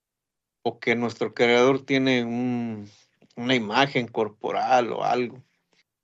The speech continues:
No, pues, parece así como un, no sé, un, es así como un hombre, pero la imagen como una persona, pero no sé, con,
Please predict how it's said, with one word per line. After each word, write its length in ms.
No, 280
pues, 360
parece 460
así 400
como 320
un, 520
no 180
sé, 220
un, 340
es 480
así 320
como 380
un 340
hombre, 360
pero 640
la 120
imagen 680
como 180
una 260
persona, 480
pero 280
no 220
sé, 500
con, 360